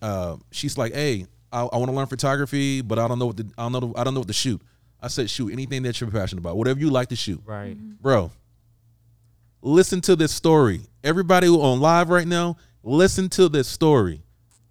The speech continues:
Speaker 1: This is how you do it. So she said, "Hey, I don't know what to shoot." I said, "Shoot anything that you're passionate about." Guess what she was passionate about?
Speaker 3: What?
Speaker 1: Candles.
Speaker 2: Okay.
Speaker 1: So guess what this girl did?
Speaker 2: Shoot candles.
Speaker 1: She started shooting candles.
Speaker 3: So that's why I asked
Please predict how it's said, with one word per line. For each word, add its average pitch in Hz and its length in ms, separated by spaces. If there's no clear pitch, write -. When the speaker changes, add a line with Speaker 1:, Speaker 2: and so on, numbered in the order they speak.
Speaker 1:
This 175 160
is 175 80
how 185 120
you 143 120
do 127 220
it. 85 120
So 160 200
she 214 160
said, 165 340
"Hey, 175 160
I 160 120
don't 185 100
know 180 80
what 160 80
to 156 60
shoot." 185 160
I 156 40
said, 139 200
"Shoot - 220
anything 151 320
that 135 140
you're 127 80
passionate 110 320
about." 87 160
Guess 175 180
what 180 120
she - 80
was 143 120
passionate 104 320
about? 82 220
Speaker 3:
What? - 140
Speaker 1:
Candles. 101 680
Speaker 2:
Okay. 135 360
Speaker 1:
So - 160
guess 208 220
what 233 120
this 220 120
girl 196 220
did? 135 340
Speaker 2:
Shoot 143 140
candles. 101 380
Speaker 1:
She - 120
started - 260
shooting 165 220
candles. 123 360
Speaker 3:
So - 200
that's 240 200
why 277 140
I - 20
asked 220 260